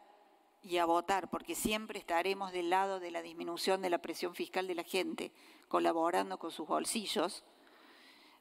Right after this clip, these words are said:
me deja prever una metáfora que es flores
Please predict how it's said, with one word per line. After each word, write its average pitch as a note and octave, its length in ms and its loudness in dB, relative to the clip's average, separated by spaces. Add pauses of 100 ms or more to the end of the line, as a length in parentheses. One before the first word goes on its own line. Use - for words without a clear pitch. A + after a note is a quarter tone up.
(100)
me A#3+ 280 4
deja C#4+ 260 2
prever G#3 480 2
una G3 180 -2
metáfora E3+ 760 -4 (640)
que F#3+ 220 4
es - 200 -2 (680)
flores G#3+ 720 4